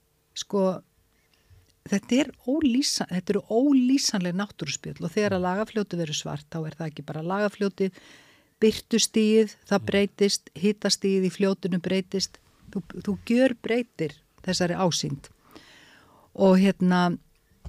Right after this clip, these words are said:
Speaker 1: sko, þ-, þetta fólk sem hefur fengið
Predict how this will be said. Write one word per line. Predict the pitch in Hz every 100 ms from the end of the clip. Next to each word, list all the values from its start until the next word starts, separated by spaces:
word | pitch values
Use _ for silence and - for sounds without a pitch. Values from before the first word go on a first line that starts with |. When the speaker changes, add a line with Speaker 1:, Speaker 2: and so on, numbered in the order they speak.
| - -
Speaker 1:
sko, | - - 202 190 185 - _ _ 277 285 294 _ _ _ -
þ-, | -
þetta | - 226 - 214
fólk | - 262 269 - -
sem | - - 208
hefur | 196 202
fengið | - 240 240 214